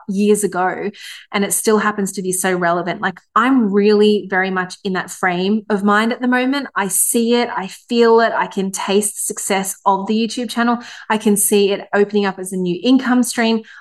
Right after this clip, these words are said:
I definitely am seeing that have a knock-on effect to the coaching business that I'm building. All the money that we're making in there is basically building capital up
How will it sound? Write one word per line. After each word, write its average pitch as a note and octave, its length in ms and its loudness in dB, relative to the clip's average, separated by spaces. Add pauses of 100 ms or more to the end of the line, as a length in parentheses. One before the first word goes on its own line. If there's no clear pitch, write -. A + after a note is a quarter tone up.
I G#3 140 0
definitely G#3 680 0
am F#3+ 200 -2
seeing F#3 520 -4 (140)
that G#3 460 0
have G#3+ 160 -2
a G3 60 -2
knock-on F#3+ 320 -2
effect F#3 320 -8
to F#3+ 100 -2
the F3 80 -6
coaching B3 540 -2
business A#3+ 340 0
that A#3 100 0
I'm A3 140 2
building. G#3+ 420 2 (200)
All A#3+ 180 4
the C4 80 -4
money G#3+ 300 0
that G3+ 120 0
we're F#3+ 120 -6
making F#3+ 400 -6
in F#3 100 -2
there F#3 180 2
is F#3+ 120 -4
basically A3 480 2
building G3 480 0
capital G3+ 640 -2
up F#3+ 220 2